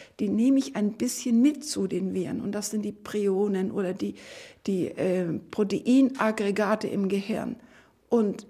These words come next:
die sind ganz nah an diesen ursprünglichen uralten Viren. Das sind Tabakmosaikviren, das sind die uralten Viren,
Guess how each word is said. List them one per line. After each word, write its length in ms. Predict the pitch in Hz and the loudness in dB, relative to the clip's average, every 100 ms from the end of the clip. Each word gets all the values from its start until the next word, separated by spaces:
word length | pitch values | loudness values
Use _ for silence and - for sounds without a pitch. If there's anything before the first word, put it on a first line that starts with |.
| - | -12
die 440 | 214 254 262 269 | -2 4 6 6
sind 500 | 277 277 262 262 247 - - - | 2 2 4 4 2 -4 -18 -4
ganz 520 | 240 294 320 - - | 2 4 2 0 0
nah 580 | 220 220 233 277 - - - _ | 4 6 6 2 0 -4 -10 _
an 200 | - 214 | 0 0
diesen 360 | 208 220 214 220 - | 2 0 0 -2 0
ursprünglichen 800 | 262 285 277 - 240 214 208 208 | 2 2 0 0 0 2 0 -2
uralten 440 | 220 - 202 208 | 0 0 -2 0
Viren. 160 | 196 214 | 0 0
Das 100 | 196 | -2
sind 160 | 196 - | -2 -2
Tabakmosaikviren, 1160 | - 240 160 175 180 180 - 277 226 180 - | -2 -2 0 0 0 2 2 2 2 0 0
das 100 | 165 | -2
sind 140 | 190 185 | -2 0
die 100 | 185 | 0
uralten 480 | 220 117 185 185 | 0 0 0 -2
Viren, 220 | 185 196 | -2 -2